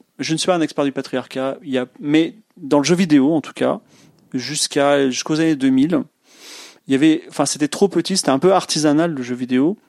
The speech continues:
Et si tu veux, tout le monde était plus ou moins créateur de jeux vidéo. C'est-à-dire que je peux pas dire, euh, comme Daz de tout temps, virgule, les femmes, euh, dans le jeu vidéo, parce que il y a eu Roberta Williams, qui était à la fois une créatrice de jeux vidéo et, euh, une grande créatrice, euh, de jeux.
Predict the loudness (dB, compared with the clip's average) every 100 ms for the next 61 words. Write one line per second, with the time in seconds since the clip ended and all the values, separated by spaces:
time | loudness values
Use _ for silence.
0 | _ -6 -6 -8 0 0 0 -4 -2 2
1 | 2 0 -4 -6 -4 0 0 0 -2 -2
2 | -4 -4 -10 -6 -6 -6 _ -4 -2 0
3 | 0 0 -16 -14 -2 4 4 4 4 4
4 | 4 2 -4 -4 0 2 2 2 -4 -4
5 | -2 0 0 2 2 0 2 0 0 -4
6 | -6 -4 -4 -2 2 4 4 2 -2 2
7 | 2 2 -8 -20 0 4 4 4 2 4
8 | 4 6 4 2 -2 -4 -4 -2 -4 -2
9 | -4 -4 -6 -2 0 -2 -4 -14 _ 4
10 | 6 6 4 2 -2 -4 -2 -4 -4 -6
11 | -6 -10 -8 -8 -8 -10 -12 -12 -10 0
12 | 0